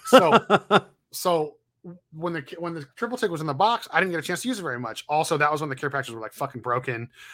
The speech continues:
Speaker 2: Right.
Speaker 1: And the re-, that's the reason they increased them, is because nobody was using, like, you could never grab the Spitfire or the P K because you always got the armor one,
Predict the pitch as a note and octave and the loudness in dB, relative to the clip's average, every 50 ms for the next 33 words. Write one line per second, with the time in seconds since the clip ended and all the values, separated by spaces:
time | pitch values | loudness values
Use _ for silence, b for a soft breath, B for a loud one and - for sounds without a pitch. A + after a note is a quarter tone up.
0 | B B A#2+ G#2+ D3 D3 C#3+ C3+ C3 B2+ D3 D3 E3 E3 D#3 E3 E3 - - D#3+ | B B 2 6 6 6 6 6 4 2 4 4 4 6 6 6 4 4 2 0
1 | D#3 D3+ C#3+ D#3 D3+ C#3+ C#3 C3 B2+ - F#3 A3 G3+ - - D3 A#2+ A2+ A2+ - | 0 0 0 0 0 0 0 0 -2 -2 -2 -4 -2 -2 -4 -6 -6 -8 -12 -14
2 | - C3 A2+ A2+ G#2+ B2+ C#3+ D#3 C3+ C3+ C#3+ B2+ A2+ A#2 C3 D3 D#3+ F3 D#3+ C3 | -12 -12 -10 -8 -4 -2 0 0 0 0 -2 -4 -4 -2 4 6 6 6 6 4
3 | B2+ B2+ B2 A2 B2+ A#2+ A2 G#2+ G#2 - _ _ _ _ _ _ _ _ _ _ | 0 -4 -6 -6 -6 -8 -10 -12 -14 -18 _ _ _ _ _ _ _ _ _ _
4 | _ _ _ _ _ _ _ _ _ _ - C#3 C3 - C3 D3 E3 - - F3+ | _ _ _ _ _ _ _ _ _ _ -8 -8 -6 -6 -8 -8 -8 -6 -4 -2
5 | D#3+ D#3+ D#3 D3 D3 D#3 C#3+ A2+ - D3 D#3+ F3 F3 D3+ C#3 - - - C3 - | 2 4 6 6 6 4 2 2 4 6 8 8 6 4 0 -4 -6 -10 -12 -8
6 | - C#3 C3 B2+ B2 A#2+ A#2+ A2+ A2+ - - C#3 C3 - C#3 A#2+ A#2 A#2+ A2+ - | -4 -2 -2 -2 -2 -4 -6 -8 -12 -14 -14 -14 -8 -6 -4 -4 -4 -6 -8 -10
7 | B2 - C3 A#2+ A#2 A2+ A2+ - - _ b b b b b b b D#3 D#3+ E3 | -8 -4 -4 -4 -4 -6 -10 -14 -16 _ b b b b b b b -2 2 2
8 | D#3 D#3+ D#3 C#3 - D#3 C#3 - B2+ A#2+ B2+ C#3 D#3 F3+ F#3+ G3 G3 G3 G3+ G3+ | 4 4 2 0 0 -2 -4 -4 -6 -6 -2 -2 0 2 2 2 2 2 2 0
9 | G#3 A3 A3+ A3 | 0 -2 -4 -8